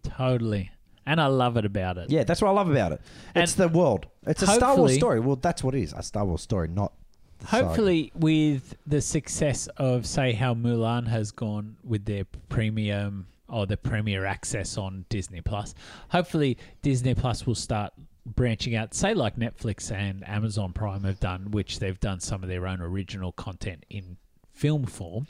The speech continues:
Speaker 1: Yep.
Speaker 2: that we might start
Speaker 3: Oh, you're
Speaker 2: getting
Speaker 3: gonna
Speaker 2: some,
Speaker 3: see heaps of it.
Speaker 2: some
Speaker 3: Gonna
Speaker 2: films
Speaker 3: heaps of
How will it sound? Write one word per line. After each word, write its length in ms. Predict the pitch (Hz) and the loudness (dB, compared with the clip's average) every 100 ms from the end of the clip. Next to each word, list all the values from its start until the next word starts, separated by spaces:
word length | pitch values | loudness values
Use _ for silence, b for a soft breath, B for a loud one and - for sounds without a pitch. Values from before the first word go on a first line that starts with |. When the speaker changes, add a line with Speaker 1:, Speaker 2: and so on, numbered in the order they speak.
| - | -6
Speaker 1:
Yep. 160 | 95 - B B B B | -8 -10 B B B B
Speaker 2:
that 160 | - 113 | -4 0
we 140 | 120 | 2
might 280 | 120 113 107 | 2 0 -4
start 340 | - - 92 - | -6 -4 -6 -2
Speaker 3:
Oh, 40 | 123 | 0
you're 80 | |
Speaker 2:
getting 140 | - 104 | 2 2
Speaker 3:
gonna 140 | 87 | 0
Speaker 2:
some, 180 | 73 104 | 0 -2
Speaker 3:
see 60 | - | -2
heaps 280 | 76 71 - | -4 -4 -6
of 140 | 64 | -8
it. 120 | - - | -8 -2
Speaker 2:
some 240 | 156 135 | 0 0
Speaker 3:
Gonna 60 | - | 0
Speaker 2:
films 240 | 139 113 | 2 2
Speaker 3:
heaps 140 | |
of 20 | - | 2